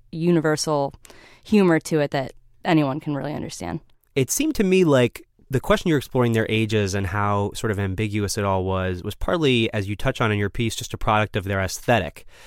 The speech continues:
Speaker 2: They all had the kind of nineties dad look in terms of their clothes. Jason Alexander was already balding when the show started. How do you unpack the way these people looked and how everyone kinda looked in the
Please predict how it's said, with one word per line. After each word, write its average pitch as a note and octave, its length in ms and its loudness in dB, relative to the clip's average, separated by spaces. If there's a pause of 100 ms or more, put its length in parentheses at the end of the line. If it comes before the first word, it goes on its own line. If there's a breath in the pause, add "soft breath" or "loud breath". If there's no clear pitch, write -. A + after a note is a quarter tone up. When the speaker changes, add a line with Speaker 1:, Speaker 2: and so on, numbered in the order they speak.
(180 loud breath)
Speaker 2:
They G2 140 0
all A2 140 4
had G#2+ 240 2
the G#2 80 -4
kind G#2+ 200 -2
of F2+ 100 -6
nineties G2+ 600 0
dad F#2+ 320 -2
look F#2+ 340 -4
in F#2 60 -6
terms F#2+ 240 -4
of F2+ 80 -8
their F#2 100 -4
clothes. G2 640 -4 (440 soft breath)
Jason A2 260 0
Alexander F#2+ 840 0
was F#2 160 -6
already F#2+ 160 -2
balding F#2 400 -4
when F#2+ 120 -4
the F#2 60 -4
show F#2+ 220 -4
started. F#2+ 580 -2 (300 soft breath)
How C#3 120 -4
do G#3 80 0
you G#3+ 140 0
unpack A#2+ 720 -2 (380 soft breath)
the G#2+ 140 -4
way A2+ 200 2
these G#2+ 200 -2
people F#2+ 420 -6
looked - 560 -2 (500 soft breath)
and G#2 400 0 (220)
how A#2 300 0
everyone C3 400 2
kinda G2+ 240 -2
looked F#2 400 -4 (160)
in F#2 240 -4
the F2+ 240 -4